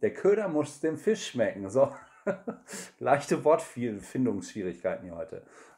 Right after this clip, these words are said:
Ähm, genau, und deshalb, so sollte man seine E-Mails schreiben, dass sie dem, dem,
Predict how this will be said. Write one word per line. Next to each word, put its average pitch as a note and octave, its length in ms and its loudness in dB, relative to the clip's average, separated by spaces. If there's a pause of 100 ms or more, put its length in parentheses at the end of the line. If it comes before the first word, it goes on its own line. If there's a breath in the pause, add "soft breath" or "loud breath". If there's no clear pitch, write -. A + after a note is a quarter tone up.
(100)
Ähm, C#3+ 580 4 (520 loud breath)
genau, F#3+ 260 8
und C#3+ 120 2
deshalb, E3 340 0
so D#3 160 -2
sollte E3 260 -2
man D#3 140 -2
seine C#3 180 2
E-Mails A3 260 -6
schreiben, G#2+ 260 -2
dass A2+ 160 -6
sie B2+ 180 -6
dem, A2 380 -4
dem, G#2 340 -6